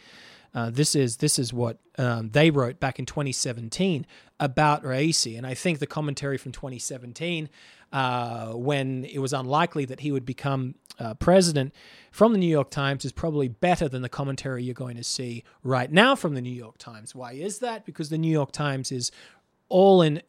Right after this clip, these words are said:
all on board with a new, new nuclear deal with the Biden administration and the Iranians going ahead. And it doesn't look good to try and paint the leader, or at least the president of, of Iran,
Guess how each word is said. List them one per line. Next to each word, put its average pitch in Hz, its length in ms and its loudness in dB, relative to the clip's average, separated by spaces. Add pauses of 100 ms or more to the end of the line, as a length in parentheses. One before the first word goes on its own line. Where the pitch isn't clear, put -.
all 175 240 2
on 151 180 0
board 139 320 2
with 123 140 -4
a 123 40 -6
new, 143 240 0
new 135 600 0
nuclear 135 440 2
deal 127 360 0 (440)
with 139 260 8
the 127 80 2
Biden 131 260 4
administration 123 920 -4
and 143 200 4
the 131 120 2
Iranians 127 480 0
going 123 320 -4
ahead. 196 420 6 (400)
And 151 160 0
it 156 140 -4
doesn't 175 360 4
look 139 260 -2
good 151 440 6 (400)
to 143 80 -6
try 147 300 -2
and 135 140 -4
paint 156 360 -2
the 131 100 -6
leader, 160 360 4
or 165 180 0
at 131 60 -4
least 135 200 -2
the 127 60 -8
president 160 580 2
of, 131 360 -4
of 131 240 -4
Iran, 147 560 -2